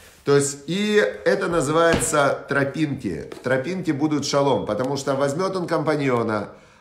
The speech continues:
А я помню, вот Евгений Черняк, такой есть бизнесмен, и он говорит, «Вы знаете, говорит, сто тысяч долларов делится на два легко, а миллион не делится». Вот не делится, говорит, я сколько раз знаю,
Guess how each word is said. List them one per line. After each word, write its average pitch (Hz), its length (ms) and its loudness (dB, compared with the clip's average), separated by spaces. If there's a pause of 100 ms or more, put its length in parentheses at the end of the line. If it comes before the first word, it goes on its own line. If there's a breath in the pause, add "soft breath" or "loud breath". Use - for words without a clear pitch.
(160 loud breath)
А 123 360 6
я 165 120 4
помню, 151 640 0
вот 117 460 0
Евгений 127 520 0
Черняк, 165 460 -2
такой 110 300 -2
есть 101 100 -2
бизнесмен, 110 640 -4
и 117 60 -2
он 160 240 2
говорит, 151 380 0
«Вы 127 100 -4
знаете, 156 340 -2
говорит, 113 540 0 (260 loud breath)
сто 190 300 0
тысяч 147 360 0
долларов 107 440 2
делится 139 400 0
на 131 100 0
два 131 240 2
легко, 123 640 -2
а 117 120 -2
миллион 156 360 2
не 127 120 0
делится». 101 420 -2 (260)
Вот 127 220 0
не 156 80 4
делится, 151 400 2
говорит, 117 320 0
я 120 100 0
сколько 143 360 -2
раз 135 220 0
знаю, 160 400 -2